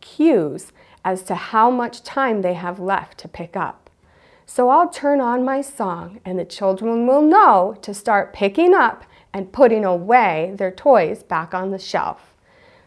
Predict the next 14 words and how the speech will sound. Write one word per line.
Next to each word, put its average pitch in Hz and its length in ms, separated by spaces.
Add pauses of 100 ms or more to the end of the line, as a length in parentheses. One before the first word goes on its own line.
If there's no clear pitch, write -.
First, 220 480
they 269 120
take 247 300
care 233 240
of 233 140
themselves. - 880 (120)
They 165 100
clean 175 300
up 160 140
their 170 440
toys 277 600
and 185 200
their 180 200
area, 302 560